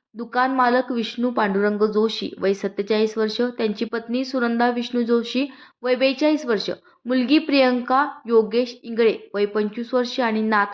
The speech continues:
सृष्टी योगेश इंगळे, वय दोन वर्ष, या चौघांचा होरपळून मृत्यू झालाय. प्रियंका इंगळे हिचे सासर गोव्यात आहे. सोळा नोव्हेंबरला भावाचे लग्न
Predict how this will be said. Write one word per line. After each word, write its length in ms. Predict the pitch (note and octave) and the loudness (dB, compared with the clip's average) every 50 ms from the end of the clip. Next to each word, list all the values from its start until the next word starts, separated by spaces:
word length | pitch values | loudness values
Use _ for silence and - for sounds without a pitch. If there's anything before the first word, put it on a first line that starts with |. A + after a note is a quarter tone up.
| - - - _ _ _ - | -8 -18 -20 _ _ _ -10
सृष्टी 340 | C4 C#4 A#3+ - - D4 C#4+ | -8 -8 -8 -6 -4 -2 2
योगेश 460 | C#4 C4 A3+ G#3+ G3+ G#3+ A3 A3 - - | 4 4 4 4 4 2 0 0 -4 -8
इंगळे, 320 | - A3 G#3+ G3+ F3 - - - - | -4 0 2 2 2 2 -2 -10 -8
वय 260 | F#3+ G#3 G#3+ A3+ B3+ B3+ - - _ _ - | -2 0 2 2 0 -2 -6 -18 _ _ -14
दोन 320 | G#3 G3 B3 B3+ C4+ C4 | -4 2 4 4 4 4
वर्ष, 280 | C4 A#3+ G3 - - F3+ E3 - _ _ _ _ _ _ G3 G3+ | 2 0 0 -2 -4 -10 -10 -12 _ _ _ _ _ _ -12 -6
या 120 | A3 A#3 | -2 -2
चौघांचा 640 | A#3 A#3 C4+ A#3+ A#3+ A#3 A#3 B3+ C#4 C4+ A#3 G#3+ D#3+ D#3+ - - - _ _ _ | 0 2 4 2 4 4 2 2 0 0 0 -2 -2 -4 -6 -12 -20 _ _ _
होरपळून 540 | - B3+ B3 A#3+ A#3+ - B3+ C4+ C#4 C#4 | -2 0 0 0 0 0 0 0 0 0
मृत्यू 320 | C4 B3 A#3+ - - G#3 G3+ | 0 -2 -4 -6 -6 -6 -6
झालाय. 340 | F#3+ G#3 G3 F#3 F3+ - - - - _ _ _ _ _ _ _ _ _ - | -2 0 0 0 0 0 -4 -12 -20 _ _ _ _ _ _ _ _ _ -8
प्रियंका 480 | C4 C#4+ C#4+ C#4+ C#4 C4+ - D4+ D4+ D4+ | -4 -2 0 0 0 0 2 4 4 4
इंगळे 360 | D4 C4+ B3 A#3 A#3 A#3 A#3 | 4 2 2 4 4 4 4
हिचे 340 | B3+ A#3+ A#3 A#3 A#3 A3+ A3 | 4 2 0 0 0 0 0
सासर 400 | A#3 A#3 A3+ G#3+ A3 G#3 G3+ G#3+ | 0 -2 -2 -2 -2 -2 -2 -2
गोव्यात 380 | G#3+ A3 A3 A3 G#3+ G3+ G3 - | 2 2 4 4 6 4 2 2
आहे. 100 | E3+ - - - _ _ _ _ _ _ _ - | -2 -4 -6 -12 _ _ _ _ _ _ _ -2
सोळा 240 | B3+ A#3+ A3+ A#3 | 0 2 2 2
नोव्हेंबरला 580 | A#3+ B3 B3 B3 B3+ B3+ B3 B3 B3 B3+ B3+ B3+ | 2 0 0 0 0 2 2 2 4 4 4 2
भावाचे 480 | B3 C4+ B3 A#3 G#3+ G#3+ G#3 A3+ A3+ A3 | 2 2 2 2 2 2 2 2 2 2
लग्न 300 | G#3+ G#3+ A3 A3+ A3+ | 2 0 0 -2 -2